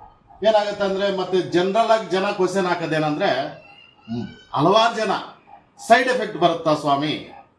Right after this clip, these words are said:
ಅಂತ ಹಲವಾರು ಜನ ಕೇಳ್ತಾರೆ. ನಾವೇನ್ ತಿಳಿಸ್ತೀವಿ ಅಂದ್ರೆ, ಮೂಲಿಕೆಗಳಿಂದ ಯಾವುದೇ ಕಾರಣಕ್ಕೂ ಸೈಡ್ ಎಫೆಕ್ಟ್ ಬರಲ್ಲ, ಅದು ನಂಬಿಕೆ ಇದ್ದವ್ರು ಮಾತ್ರ ತಗೋಬಹುದು.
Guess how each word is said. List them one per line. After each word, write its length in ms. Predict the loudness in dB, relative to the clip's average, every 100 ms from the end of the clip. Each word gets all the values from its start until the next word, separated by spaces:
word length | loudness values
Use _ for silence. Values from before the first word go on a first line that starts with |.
| -6
ಅಂತ 160 | 2
ಹಲವಾರು 480 | 2 2 0 0 -2
ಜನ 160 | -2 -6
ಕೇಳ್ತಾರೆ. 680 | -4 -6 -6 -8 -10 -18 -20 -20 _ 2
ನಾವೇನ್ 320 | 2 2 -2
ತಿಳಿಸ್ತೀವಿ 360 | -4 -2 0
ಅಂದ್ರೆ, 400 | 0 0 -2 -2 -6 -14 -20 -20 -2
ಮೂಲಿಕೆಗಳಿಂದ 640 | 2 2 0 0 0 -2 0
ಯಾವುದೇ 360 | 0 0 0 -2
ಕಾರಣಕ್ಕೂ 440 | -2 -2 -2 -4
ಸೈಡ್ 240 | -2 0
ಎಫೆಕ್ಟ್ 280 | 0 -4 -4
ಬರಲ್ಲ, 340 | 0 0 0 -2 -4 -12 _ _ _ _ -2
ಅದು 160 | -2
ನಂಬಿಕೆ 360 | 0 0 0 0
ಇದ್ದವ್ರು 320 | 0 2 0
ಮಾತ್ರ 280 | 0 -2 -4
ತಗೋಬಹುದು. 840 | -2 -2 -2 -2 -2 -4 -8 -14